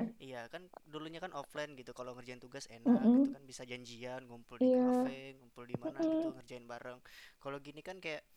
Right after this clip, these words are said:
Speaker 1: ketika dikasih tugas gitu, aduh, mau
Speaker 2: Bisa
Speaker 1: ngerjain tuh nggak,
Speaker 2: kemana-mana, woi.
Speaker 1: nggak, <laughs> nggak ada semangat gitu
Speaker 2: Ngeliat.
Speaker 1: ngerjainnya.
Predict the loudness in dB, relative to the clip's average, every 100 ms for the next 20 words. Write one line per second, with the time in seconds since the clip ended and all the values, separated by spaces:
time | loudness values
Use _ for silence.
0 | -6 -6 -8 -6 -6 -8 -10 -10 -8 -8
1 | -12 -18 -20 -20 -20 -20 _ -12 -10 -10
2 | -12 -2 10 12 12 12 12 12 12 12
3 | 12 12 12 12 -4 2 8 10 10 8
4 | 4 -2 -2 2 4 4 4 2 2 2
5 | 2 6 10 12 12 12 10 4 2 2
6 | 0